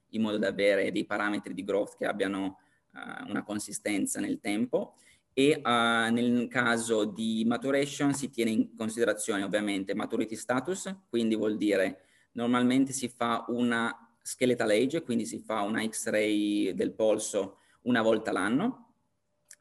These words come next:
come, come più ci sono da tenere in considerazione anche poi i parametri sessuali, quindi secondo Tanner, che sono delle alcune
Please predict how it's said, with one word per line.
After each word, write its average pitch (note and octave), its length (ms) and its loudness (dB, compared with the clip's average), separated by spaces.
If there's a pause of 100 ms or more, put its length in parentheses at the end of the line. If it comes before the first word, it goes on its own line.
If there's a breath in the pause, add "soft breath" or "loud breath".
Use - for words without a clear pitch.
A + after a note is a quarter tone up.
come, G2+ 680 -2
come F#2 480 -4
più C#3 280 4
ci C#3+ 100 -8
sono B2 280 0
da A2+ 180 -2
tenere A#2+ 320 0
in A#2 120 0
considerazione A#2+ 540 0
anche A2+ 220 -4
poi A2 140 -2
i - 40 -2
parametri - 680 -4 (140 loud breath)
sessuali, A2+ 480 -2
quindi G#2+ 200 -4
secondo G#2+ 420 -4
Tanner, G2 420 -2
che - 80 -14
sono - 300 -6
delle G2+ 180 -2
alcune - 400 -8